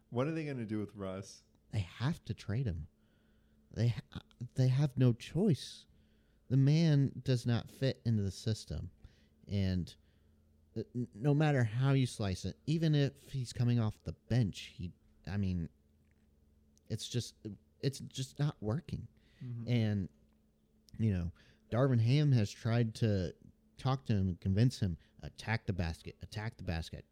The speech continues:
Speaker 2: Don't settle for jump shots." And he's doing the exact opposite of what Darvin Ham wants. And, you know, Russell Westbrook is gonna do what he wants at the end of the day.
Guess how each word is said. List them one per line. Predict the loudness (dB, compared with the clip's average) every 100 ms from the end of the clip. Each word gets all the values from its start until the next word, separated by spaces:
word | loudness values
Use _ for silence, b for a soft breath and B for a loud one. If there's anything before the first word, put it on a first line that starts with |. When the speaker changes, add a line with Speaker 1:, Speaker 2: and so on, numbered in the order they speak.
| -2
Speaker 2:
Don't | 0 0
settle | 0 0 0
for | -4
jump | -6 -8
shots." | -10 -14 -16 -20 b b b -2
And | 0
he's | 0 -2
doing | 0 2 2 2
the | 0
exact | -2 -2 -2 -2 -4 -6
opposite | -2 0 0 2
of | 2 2
what | -2 0
Darvin | 0 2 4 4
Ham | 6 4
wants. | 4 0 0 -4 -20 -20 B B B
And, | -2 -2 -2 -6 _ b b b -2
you | 2
know, |
Russell | 4 2 0 2
Westbrook | 2 2 -2 0
is | -2
gonna | 0 2 2
do | 2
what | 0 2
he | 2
wants | 2 2 2 0 -2
at | -6
the | -2
end | 0 2
of |
the | 0
day. | 2 2 2 2